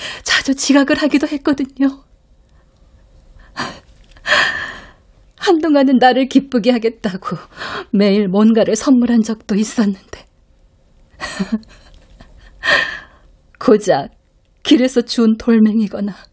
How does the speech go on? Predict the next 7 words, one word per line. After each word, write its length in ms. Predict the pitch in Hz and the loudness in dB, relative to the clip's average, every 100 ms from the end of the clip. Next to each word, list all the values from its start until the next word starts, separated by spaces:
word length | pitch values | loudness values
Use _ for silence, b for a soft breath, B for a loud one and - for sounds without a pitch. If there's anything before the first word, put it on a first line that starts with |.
| _ _ _ _ B B B | _ _ _ _ B B B
주인을 400 | - 269 269 269 | 2 6 8 8
모르는 340 | 247 233 226 233 | 6 6 2 -2
장갑 400 | - 220 214 233 | -4 -2 -2 -4
한 220 | - 320 269 | -2 0 2
짝인 380 | 294 285 247 | 0 0 0
거예요. 440 | 240 208 208 190 190 208 - _ _ _ _ _ _ _ - - _ _ _ _ _ _ - B B B B B B B - _ B B B B _ _ _ | 0 -4 -8 -8 -8 -10 -14 _ _ _ _ _ _ _ -20 -20 _ _ _ _ _ _ -12 B B B B B B B -20 _ B B B B _ _ _
보세요. 640 | - 427 - 294 240 240 | -2 0 2 0 2 0